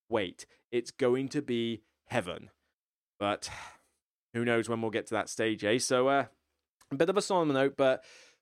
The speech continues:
all I can say is just, you know, be kind to one another, stay safe, you know, uh, you know, not just from a covid perspective, but just stay safe in general, you know, be wary of what goes on on the internet, you know, don't believe everything you see at face value, you know,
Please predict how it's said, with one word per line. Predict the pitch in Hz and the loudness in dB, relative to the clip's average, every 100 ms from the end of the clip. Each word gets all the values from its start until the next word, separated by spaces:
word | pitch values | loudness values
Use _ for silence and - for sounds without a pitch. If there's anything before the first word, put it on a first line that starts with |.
| _ | _
all | 262 254 | 0 2
I | |
can | 220 | 0
say | 185 180 175 | 2 4 4
is | 165 | 2
just, | - 147 - _ _ _ _ | 2 0 0 _ _ _ _
you | 165 | 2
know, | 147 | 2
be | 139 190 | 2 0
kind | 190 180 165 | 2 2 0
to | |
one | 156 147 | 0 2
another, | 135 131 131 131 - - _ | 4 4 4 2 0 -16 _
stay | - 160 156 | -2 0 0
safe, | - 156 151 147 - _ _ _ | 2 2 2 0 -8 _ _ _
you | 127 | 2
know, | 127 123 | 2 4
uh, | 123 135 127 131 | 2 2 0 -2
you | 135 | -2
know, | 117 | 0
not | 107 135 | 0 -2
just | 127 120 | -6 -8
from | 147 | -6
a | |
covid | 143 131 123 123 | 0 0 0 -4
perspective, | 123 123 120 | -2 0 0
but | 113 | -4
just | 107 113 | -6 -8
stay | - 120 | -2 -2
safe | 117 123 143 | 0 -2 -2
in | 135 | 0
general, | 123 110 110 107 104 | 0 2 2 2 2
you | 113 | 2
know, | 98 98 98 95 - | 2 2 0 -2 -4
be | 120 | 0
wary | 127 139 135 135 135 | 2 4 4 2 2
of | 123 | -2
what | 127 127 | -4 -2
goes | - 123 120 | 2 2 2
on | 123 | 0
on | 123 | 0
the | 131 | -2
internet, | 135 117 110 107 107 - - _ _ - | -4 -4 -2 -2 -2 -6 -20 _ _ -6
you | |
know, | 98 98 | -4 0
don't | 113 123 123 - | 0 -2 -4 0
believe | 139 139 | 2 2
everything | 131 139 135 | 2 2 2
you | 135 | 0
see | 131 143 135 | 0 2 2
at | - | 2
face | 135 131 | 0 -2
value, | - 123 110 104 104 | 0 2 2 0 -2
you | 113 | -2
know, | 110 101 104 104 | -2 0 0 -2